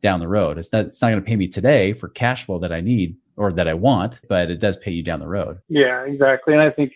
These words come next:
Speaker 2: part of the balance now, as you mentioned, I'm transitioning from my insurance role where I, where I am now into more, less stable income. But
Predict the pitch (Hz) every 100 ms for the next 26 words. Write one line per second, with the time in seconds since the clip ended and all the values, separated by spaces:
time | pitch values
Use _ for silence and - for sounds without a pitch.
0 | - 156 139 139 135 135 131 - 147 139
1 | 143 156 160 143 139 143 139 - 131 127
2 | - 135 127 135 - 131 127 127 147 131
3 | 123 127 131 127 254 196 - - 127 139
4 | 135 123 131 151 135 127 135 135 131 170
5 | 165 139 - _ - _ 156 147 - 147
6 | 135 131 135 135 - 151 - - - -
7 | 190 214 139 131 131 135 131 143